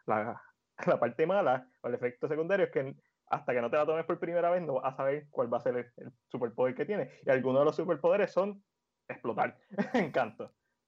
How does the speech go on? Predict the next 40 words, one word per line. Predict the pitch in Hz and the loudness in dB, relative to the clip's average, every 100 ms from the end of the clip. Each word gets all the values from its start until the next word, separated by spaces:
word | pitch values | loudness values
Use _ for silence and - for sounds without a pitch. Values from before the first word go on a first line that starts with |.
| - | -2
So, | 190 - - 175 - - _ _ _ _ _ _ | -2 0 -2 -2 -2 -10 _ _ _ _ _ _
eh, | - 139 131 127 123 _ | 0 2 2 0 -2 _
en | 135 143 143 | -2 0 -2
ese | 135 160 | -4 -6
sentido | 170 190 | -2 -2
es | 180 | -2
bien | 147 147 | -2 0
divertida | 151 160 151 175 | 2 0 2 0
la | 175 175 | 2 0
película, | 185 185 160 135 | -2 2 2 4
pero | 135 127 | 2 2
creo | 127 120 123 | 2 0 2
que | 160 160 _ _ _ | 0 -2 _ _ _
tenía | - 117 147 147 | -16 -6 -6 -2
tanto | 127 127 156 | -4 -2 -2
potencial | 170 175 175 - - 180 160 | -2 -4 -6 -6 2 4 4
y | |
se | 143 120 | 0 -2
fueron | 113 127 135 | -2 -4 -4
bien | 117 131 | -4 -4
simple, | 143 - - 127 131 131 127 120 - 113 _ - | -6 -14 -14 -4 -4 -4 -6 0 0 0 _ -4
que | |
eso | 165 170 | -2 0
no | 185 | -2
tiene | 196 202 | -2 2
nada | 196 202 | 4 4
de | 196 | 4
malo, | 175 180 139 | 2 4 4
porque | 120 107 | 2 -2
está | 104 - | -4 -4
buena | 110 123 139 | -2 -2 -2
para | 147 | 0
verla | 147 143 143 | 0 0 0
un | 135 | 2
domingo, | 135 123 127 135 117 | 0 2 -2 -4 -6
un | 107 | -6
fin | 123 | -4
de | 123 | -2
semana | 135 123 123 | -2 0 0
tranquilo, | 123 123 143 151 117 | 0 -2 -2 0 -2